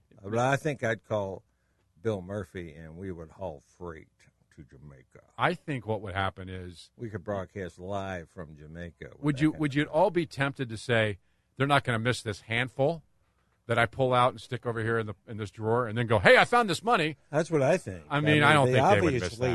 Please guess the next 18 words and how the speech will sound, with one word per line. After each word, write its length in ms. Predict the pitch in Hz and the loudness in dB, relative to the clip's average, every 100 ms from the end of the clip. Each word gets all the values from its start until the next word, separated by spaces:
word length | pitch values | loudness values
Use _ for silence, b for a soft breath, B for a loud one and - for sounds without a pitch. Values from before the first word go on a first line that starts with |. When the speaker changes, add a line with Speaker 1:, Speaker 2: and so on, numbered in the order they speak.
| 110 | 0
Speaker 2:
that, 40 | |
I 40 | 117 113 | 0 -2
Speaker 1:
had 80 | |
Speaker 2:
think. 120 | 92 - | -4 -8
Speaker 1:
piles 460 | 135 156 135 104 | -4 0 0 -2
and 160 | 101 87 | -8 -8
piles 400 | 127 147 131 101 | -2 0 0 0
of 120 | 98 | -4
it 120 | 98 | -6
sitting 320 | - 117 117 | -6 -4 -4
around 300 | 110 110 107 | -2 -4 -4
somewhere. 420 | - 120 135 82 73 | -6 -6 -6 -10 0
Speaker 2:
Right, 300 | 120 95 - 95 | 0 0 -4 -20
e-, 160 | 90 85 | -20 -20
exactly. 480 | 98 95 95 - 76 _ _ _ _ _ - | -16 -12 -12 -14 -20 _ _ _ _ _ -8
I 120 | 117 | -6
think, 260 | 135 127 - - - | -6 -8 -10 -14 0
I, 160 | 143 | 0